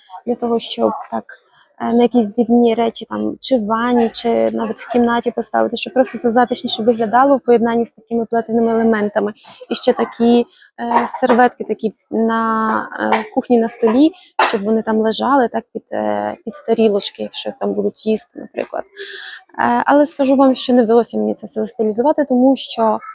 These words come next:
вони надто глибокі і великі, бачите? Я собі в моїй уяві вони були такі меншенькі, декораційні.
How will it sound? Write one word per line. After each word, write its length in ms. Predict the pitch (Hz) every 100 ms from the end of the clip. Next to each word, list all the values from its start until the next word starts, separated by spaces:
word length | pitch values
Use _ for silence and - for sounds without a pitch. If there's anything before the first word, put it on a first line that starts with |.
| - - 202
вони 240 | 247 247
надто 260 | 233 - 214
глибокі 520 | 226 202 220 - 214
і 20 |
великі, 420 | 202 202 208 208
бачите? 400 | 202 214 - 285 392 - _
Я 120 | 262
собі 220 | 269 240 240
в 40 |
моїй 240 | 247 277
уяві 420 | - 233 262 247 214
вони 200 | 233 226
були 240 | 233 226
такі 220 | - 233
меншенькі, 680 | 226 226 226 214 208 208 202
декораційні. 840 | 226 - 226 220 - 233 214 214